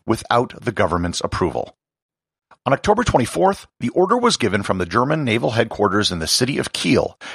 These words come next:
to begin sailing out in preparation for the attack. The fleet began to assemble off the northwest coast of Germany near Wilhelmshaven,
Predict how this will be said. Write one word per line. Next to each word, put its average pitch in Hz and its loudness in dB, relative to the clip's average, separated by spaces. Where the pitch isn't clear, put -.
to 101 2
begin 101 0
sailing 127 2
out 85 2
in 117 -4
preparation 82 -2
for 71 -6
the 76 -10
attack. 69 -2
The 131 2
fleet 202 0
began 107 0
to 151 2
assemble 107 0
off 90 2
the 104 -4
northwest 107 2
coast 98 -2
of 85 -6
Germany 98 0
near 87 -2
Wilhelmshaven, 80 0